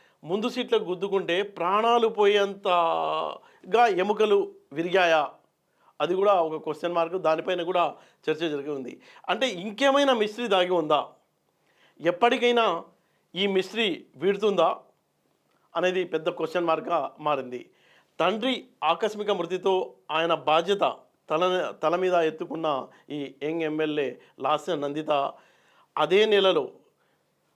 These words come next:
అంటే రెండు, అంటే వాళ్ళ తండ్రి చనిపోయిన నెలలోనే వరుసగా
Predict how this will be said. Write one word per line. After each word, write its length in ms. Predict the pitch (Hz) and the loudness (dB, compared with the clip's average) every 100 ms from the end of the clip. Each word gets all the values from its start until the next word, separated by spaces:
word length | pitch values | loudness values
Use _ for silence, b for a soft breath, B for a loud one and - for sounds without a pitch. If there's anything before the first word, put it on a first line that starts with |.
| - | -6
అంటే 220 | 151 160 143 139 - | -2 2 0 -2 -8
రెండు, 280 | 139 151 156 - - | -8 -4 -4 -6 -4
అంటే 240 | 151 143 110 101 | -4 -4 -8 -8
వాళ్ళ 200 | 156 151 | -2 0
తండ్రి 300 | 156 156 160 | 0 -2 -2
చనిపోయిన 420 | 190 180 170 175 180 | -2 -2 -2 0 0
నెలలోనే 520 | 147 151 165 165 196 226 | 0 2 2 2 -2 -4
వరుసగా 480 | 127 160 180 226 233 | -2 -4 -2 -2 2